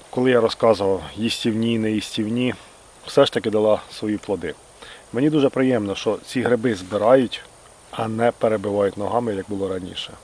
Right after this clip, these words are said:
Це вже, я думаю, великий плюс. Тож, коли я бачу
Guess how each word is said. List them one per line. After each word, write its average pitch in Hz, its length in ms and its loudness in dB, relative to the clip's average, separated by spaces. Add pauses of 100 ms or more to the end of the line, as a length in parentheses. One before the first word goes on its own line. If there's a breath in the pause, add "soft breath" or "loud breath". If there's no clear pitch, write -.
(840 loud breath)
Це - 160 0
вже, 110 200 0
я 131 100 4
думаю, 101 260 -6
великий 95 300 -8
плюс. - 420 -16 (920)
Тож, - 380 -4 (920 loud breath)
коли 139 160 4
я 156 80 8
бачу 127 400 2